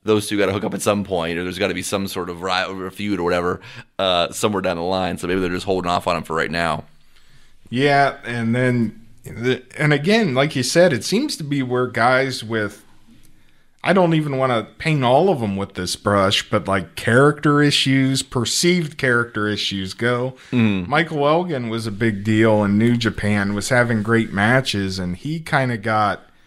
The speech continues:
Speaker 2: his was a really weird one. He had a wrestling school in Canada. He kinda operated in between tours.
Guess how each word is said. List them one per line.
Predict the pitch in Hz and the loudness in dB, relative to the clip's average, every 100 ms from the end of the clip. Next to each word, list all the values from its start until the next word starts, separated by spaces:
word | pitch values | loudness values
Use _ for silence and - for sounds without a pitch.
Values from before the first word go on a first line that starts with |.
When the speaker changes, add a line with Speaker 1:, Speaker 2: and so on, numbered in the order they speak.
| _ _ _ _ _ | _ _ _ _ _
Speaker 2:
his | 156 302 294 175 | 0 2 0 0
was | 151 139 | 0 0
a | 123 | -2
really | 123 170 151 | 2 4 4
weird | 104 107 123 123 104 87 | 0 -2 0 0 -2 -4
one. | 90 | -6
He | 90 139 | -2 2
had | 143 135 | 2 2
a | |
wrestling | 104 113 147 - 143 127 | 0 2 0 0 -2 -2
school | - 139 131 | -2 -2 0
in | 101 | 0
Canada. | - 139 139 131 101 101 | 0 2 2 4 2 0
He | 98 | -2
kinda | 101 120 117 | -2 0 2
operated | 107 120 123 123 117 110 107 | 4 4 4 2 2 2 0
in | 110 110 | 0 0
between | 104 - 113 95 | 0 0 0 0
tours. | - 139 139 113 98 95 - | 0 2 4 4 4 0 -4